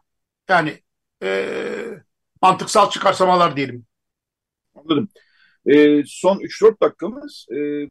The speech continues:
Speaker 2: böyle bir sorunun cevabının çok uzun olduğunu biliyorum ama, e,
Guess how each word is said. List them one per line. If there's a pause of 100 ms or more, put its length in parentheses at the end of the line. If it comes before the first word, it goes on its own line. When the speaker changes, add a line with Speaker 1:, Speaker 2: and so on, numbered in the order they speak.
(880)
Speaker 2:
böyle
bir
sorunun
cevabının
çok
uzun
olduğunu
biliyorum
ama, (580)
e,